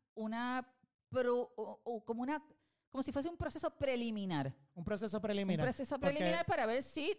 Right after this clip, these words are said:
Speaker 1: tiene humo buen derecho o no.
Speaker 2: Sí, el estándar de prueba aquí es causa probable,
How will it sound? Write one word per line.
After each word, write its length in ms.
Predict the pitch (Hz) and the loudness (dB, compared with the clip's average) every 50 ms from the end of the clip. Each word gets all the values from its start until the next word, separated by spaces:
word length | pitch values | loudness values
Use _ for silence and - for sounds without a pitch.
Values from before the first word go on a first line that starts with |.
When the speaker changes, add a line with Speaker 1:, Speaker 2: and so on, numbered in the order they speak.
| - - | -4 -4
Speaker 1:
tiene 300 | 240 208 196 214 240 240 | -2 -2 0 0 0 -2
humo 300 | 247 262 277 269 262 262 | -2 -2 -2 -2 -2 0
buen 200 | 262 269 262 262 | 0 0 0 2
derecho 380 | 262 277 285 302 311 - - | 2 2 2 2 0 0 2
o 40 | 254 202 | 2 2
no. 160 | 160 170 - - _ _ _ - | 2 0 -2 -4 _ _ _ -8
Speaker 2:
Sí, 240 | - 180 170 151 - - _ - | -2 -2 -2 -2 -4 -8 _ -6
el 160 | - 175 170 | -2 0 0
estándar 500 | 180 160 - - 202 190 185 202 220 220 | 0 0 -2 -2 -2 0 2 2 0 2
de 140 | 202 233 226 | 2 0 0
prueba 240 | - 233 233 226 220 | 2 2 2 2 2
aquí 240 | 214 - 247 233 220 | 0 -2 -4 -4 -4
es 180 | 226 214 - - | -4 -4 -6 -8
causa 440 | - - 175 165 165 - 196 196 | -6 -2 -2 -2 0 0 -2 -2
probable, 560 | 185 - 208 208 214 208 180 156 151 180 190 | 0 2 2 2 4 4 2 2 2 0 -4